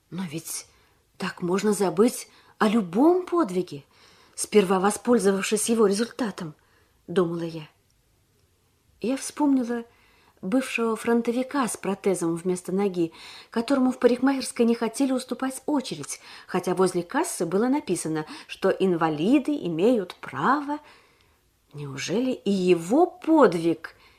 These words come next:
кем-то забыт? "Люди не должны жить минувшим горем", думала я. "Но тех, кто спас их от горя,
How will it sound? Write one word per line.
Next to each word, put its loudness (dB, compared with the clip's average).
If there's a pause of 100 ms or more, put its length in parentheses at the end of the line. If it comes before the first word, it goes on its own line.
(180)
кем-то 4
забыт? 4 (1600)
"Люди -4 (520)
не 2
должны 2
жить 0
минувшим 0
горем", -2
думала -6
я. -10 (800)
"Но 4
тех, 4
кто 2
спас 0
их 2
от 2
горя, 2